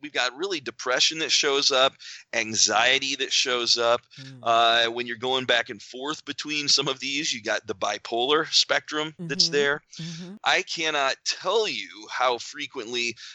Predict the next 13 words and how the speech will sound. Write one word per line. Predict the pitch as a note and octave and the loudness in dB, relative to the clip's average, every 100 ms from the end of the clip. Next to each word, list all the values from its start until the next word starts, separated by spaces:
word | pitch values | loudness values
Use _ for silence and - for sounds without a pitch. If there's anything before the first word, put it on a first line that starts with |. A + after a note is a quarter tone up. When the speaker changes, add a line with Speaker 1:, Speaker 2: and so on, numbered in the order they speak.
| - - | -18 -2
Speaker 1:
I | A#2 B2+ | 2 4
have | B2+ B2 A#2+ A2 | 4 4 4 2
clients | - A#2 A#2+ A#2 A2 - - - - | -6 -2 0 0 2 4 4 4 2
come | B2 | -2
and | A#2+ | 2
say, | A2+ A2 G#2+ | 2 2 -2
"Doctor | G#2 A#2+ C#3+ - A#2 | -2 2 2 0 -4
Matt, | C3 C3+ A2+ A#2+ _ _ _ _ _ | 0 2 0 -2 _ _ _ _ _
my | A2+ A2+ A2+ | -2 0 2
hair | A2 D3 D3+ D3 | 2 2 4 4
is | B2 | 2
falling | - A#2 A2+ G#2+ G#2 | 0 0 0 -2 -4
out. | G2+ G#2+ | -4 -6